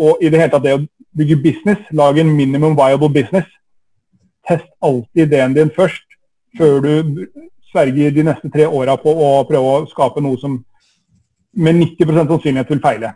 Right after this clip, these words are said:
For sånn er jo statistikken, ikke sant? Eh, ni av ti som setter ut på egen hånd, de feiler fordi man gjør ting, eh, på tungvinte måter og bruker, eh, teknikker og metoder som ikke fungerer, og man har ideer som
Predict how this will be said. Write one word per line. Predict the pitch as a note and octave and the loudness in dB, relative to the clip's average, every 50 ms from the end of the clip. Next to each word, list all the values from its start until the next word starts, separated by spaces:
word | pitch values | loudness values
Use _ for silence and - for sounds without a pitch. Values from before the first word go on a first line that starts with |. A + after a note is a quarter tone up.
| _ _ | _ _
For | - D3+ | -4 -2
sånn | - F3+ F3 | -2 0 0
er | E3+ D3+ C3+ | 2 2 0
jo | B2+ - | 0 -2
statistikken, | D#3 C#3+ - D3 C#3 - - - _ G3 G#3 A#3 | -4 -4 -2 -4 -6 -6 -8 -6 _ -2 0 0
ikke | G#3+ G#3+ | -2 -2
sant? | - A3+ B3 B3 - _ _ _ _ _ _ _ _ _ _ _ A#3 A3 G3 - - _ _ - | -4 -2 -2 -4 -6 _ _ _ _ _ _ _ _ _ _ _ -20 -20 -20 -20 -20 _ _ -6
Eh, | - D3+ C#3+ C#3+ C#3+ | -2 0 2 2 2
ni | D3 D3 D3+ D3+ E3+ | 2 2 2 2 2
av | F3+ F3+ | 2 0
ti | E3 D#3+ D#3 | -2 -4 -2
som | E3+ F3 D#3+ | -2 0 0
setter | - C3 - - C#3 D3+ | -2 -2 -2 -4 -2 -2
ut | E3 D#3 D#3+ | -2 -2 0
på | F3 E3 | 0 0
egen | D3 C3+ C3+ | 0 0 0
hånd, | D#3 F3 E3+ | -2 0 0
de | D3 C#3+ C#3+ | -2 -2 -2
feiler | C#3 D#3+ D#3 B2 G#2+ G#2+ B2 B2+ B2 _ | -2 -2 -4 -4 -2 -4 -6 -6 -6 _
fordi | D3+ C3+ B2+ B2+ - C3 C3 B2+ - _ _ _ _ - | -6 -4 -4 -4 -2 -4 -4 -4 -8 _ _ _ _ -4
man | D3+ C#3+ | -2 -2
gjør | C3+ C3 C3+ C3 | 0 0 -2 -2
ting, | - C3 B2 B2+ C3+ C3 B2+ A#2 C3 _ _ - | -2 -4 -4 -2 -4 -4 -6 -8 -12 _ _ -10
eh, | D3+ C#3 B2+ B2 - - | -8 -8 -8 -8 -8 -6
på | C#3 C3 B2+ C3 B2 - - | -4 -2 -2 -2 -6 -8 -4
tungvinte | - E3 D3 C3 A#2+ A#2 D3 | -2 0 0 0 0 0 0
måter | C#3+ B2+ A2+ - - C3+ B2+ | 0 0 0 -2 -2 -2 -2
og | C3 B2+ | -2 -2
bruker, | C3 C3+ B2+ B2 A2+ - B2+ B2+ B2 B2 C3 | 0 0 0 -2 -2 -4 -4 -4 -2 -2 -2
eh, | C3 C3 B2 | -4 -4 -4
teknikker | - D3 B2+ B2+ A#2 - C3 | -6 -4 -4 -4 -6 -4 -6
og | C3 C3 | -6 -4
metoder | - C#3 B2+ A#2 | -4 -4 -6 -4
som | - C#3 | -6 -8
ikke | B2+ - _ C#3+ | -8 -8 _ -4
fungerer, | C3 A#2+ A2 A2+ A#2+ B2+ | -4 -2 -2 -4 -4 -4
og | B2+ B2+ | -4 -4
man | C3+ C3 | -2 0
har | C3 B2 A#2+ | 0 0 0
ideer | C#3 C3+ B2+ A2 A2+ A2+ | -2 -4 -4 -4 -6 -6
som | - B2+ A#2 | -8 -10 -10